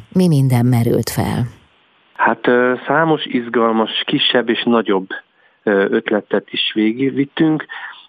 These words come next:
Speaker 2: Talán a legfontosabb az, hogy, ö, hogy mindenképpen arról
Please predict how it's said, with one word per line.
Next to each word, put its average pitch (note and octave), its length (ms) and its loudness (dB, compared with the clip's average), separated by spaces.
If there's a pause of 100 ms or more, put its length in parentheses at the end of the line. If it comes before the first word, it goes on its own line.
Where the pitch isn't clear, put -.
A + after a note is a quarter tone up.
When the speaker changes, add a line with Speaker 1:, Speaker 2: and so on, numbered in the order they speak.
(120)
Speaker 2:
Talán G3 300 2
a C#3+ 60 2
legfontosabb C3+ 800 -2
az, B2 100 -2 (120)
hogy, A2+ 300 0
ö, A2 260 2 (640)
hogy A2+ 160 0
mindenképpen C3+ 480 2
arról A2+ 380 0